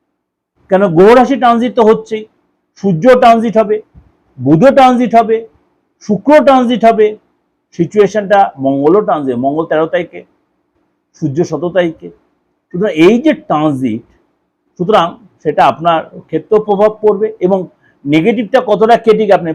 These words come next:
পজিটিভটা কতটা আসছে বা পজিটিভটা একটু কমে গিয়ে কতটা নেগেটিভ প্রভাবটা আপনার উপর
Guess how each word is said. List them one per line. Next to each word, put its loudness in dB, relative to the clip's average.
পজিটিভটা -2
কতটা -6
আসছে -4
বা 2
পজিটিভটা 0
একটু -6
কমে 4
গিয়ে -4
কতটা 2
নেগেটিভ -2
প্রভাবটা 0
আপনার -4
উপর -10